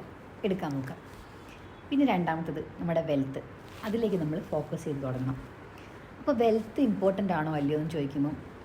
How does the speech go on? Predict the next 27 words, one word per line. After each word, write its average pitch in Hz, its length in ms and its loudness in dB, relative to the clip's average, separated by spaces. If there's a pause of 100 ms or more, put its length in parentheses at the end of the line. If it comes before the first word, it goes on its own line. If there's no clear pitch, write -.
(100)
ചില 262 200 0
ആളുകൾ 170 360 4
പറയും, - 480 -2 (1200)
"വെൽത്തിലെന്ത്, 220 840 4
മണി 180 260 2
ഇന്ന് 311 220 4
വരും 277 180 6
നാളെ 220 220 2
പോവും." - 460 -6 (600)
മണിയൊന്നുമല്ല 220 680 6
ഇമ്പോർട്ടൻ്റ്, 135 420 2 (260)
മനസ്സിൻ്റെ 214 480 0
സന്തോഷമാണ് 156 680 -2
ഇമ്പോർട്ടൻ്റ്. 131 540 0 (880)
ഈ 196 60 4
മനസ്സിൻ്റെ 190 580 2
സന്തോഷം 190 580 4
വരണമെങ്കിൽ 185 560 4
ആദ്യം 175 300 2
നമ്മുടെ 160 240 0
കയ്യിൽ 156 200 0
മണി 143 220 0
വരണം 147 240 0
എന്നുള്ളത് 156 440 0
ഫസ്റ്റത്തെ 175 640 -4
ഒരു 170 140 0
ഫാക്ടർ, 151 380 -2